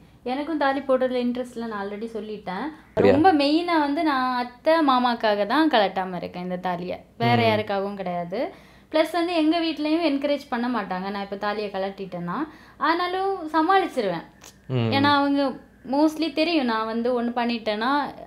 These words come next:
Speaker 1: நான் என் விருப்பத்துக்கு பண்ணுவேன் அப்படின்னு அவங்களுக்கு தெரியும். ஆனா நான் மெயினா வந்து இந்த வீட்ல நான் வந்தப்போ என்னை வந்து ஒரு செகண்ட் டேயே ரொம்ப ஒரு அன்பா வந்து நடத்துனாங்க. அவங்க வீட்டு அப்படியே மாறிட்ட மாதிரியே பார்த்துக்கிட்டாங்க. இப்போ வந்து எனக்கு ரொம்ப ஒரு அன்பான ஃபேமிலி தான் இங்க இருக்கு.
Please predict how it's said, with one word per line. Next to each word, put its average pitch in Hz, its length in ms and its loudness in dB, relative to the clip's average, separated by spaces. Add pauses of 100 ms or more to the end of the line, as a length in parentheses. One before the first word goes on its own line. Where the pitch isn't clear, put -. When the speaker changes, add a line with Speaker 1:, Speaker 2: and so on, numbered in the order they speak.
(220)
Speaker 1:
நான் 254 220 2
என் 247 200 0
விருப்பத்துக்கு 226 440 -2
பண்ணுவேன் 214 440 -2
அப்படின்னு 208 160 -4
அவங்களுக்கு 196 420 -6
தெரியும். 185 420 -8 (380)
ஆனா 302 220 0
நான் 330 180 2
மெயினா 330 360 2
வந்து 294 420 0
இந்த 277 200 0
வீட்ல 294 380 -4
நான் 233 340 -2
வந்தப்போ 262 640 0 (380)
என்னை 285 260 2
வந்து 294 180 0
ஒரு 269 220 2
செகண்ட் 311 360 -2
டேயே 294 260 2
ரொம்ப 285 360 2
ஒரு 240 180 2
அன்பா 247 440 2
வந்து 226 180 -2
நடத்துனாங்க. 185 520 -4
அவங்க 214 340 0
வீட்டு 226 440 -2 (320)
அப்படியே 294 400 2
மாறிட்ட 262 380 4
மாதிரியே 226 440 0
பார்த்துக்கிட்டாங்க. 196 760 -4
இப்போ 311 420 0
வந்து 294 360 0
எனக்கு 240 460 -4
ரொம்ப 277 280 0
ஒரு 269 140 6
அன்பான 262 520 4
ஃபேமிலி 214 300 -4
தான் 220 120 -2
இங்க 202 200 -4
இருக்கு. 196 480 -4